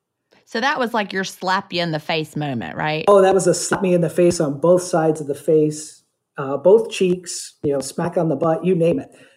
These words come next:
Speaker 2: That
Speaker 1: <laughs> Uh, well, you know, I think we have to have one of those,
Speaker 2: Oh,
Speaker 1: don't
Speaker 2: yeah.
Speaker 1: we?
Speaker 2: That was, uh, as, as some people refer to it, that was my C T J moment.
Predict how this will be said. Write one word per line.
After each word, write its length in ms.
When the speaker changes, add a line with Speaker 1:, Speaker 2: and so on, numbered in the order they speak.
Speaker 2:
That 200
Speaker 1:
<laughs> 480
Uh, 160
well, 100
you 140
know, 240
I 80
think 220
we 260
have 140
to 100
have 240
one 160
of 80
those, 220
Speaker 2:
Oh, 40
Speaker 1:
don't 220
Speaker 2:
yeah. 180
Speaker 1:
we? 120
Speaker 2:
That 140
was, 220
uh, 360
as, 460
as 120
some 160
people 200
refer 320
to 80
it, 80
that 160
was 120
my 120
C 260
T 180
J 260
moment. 380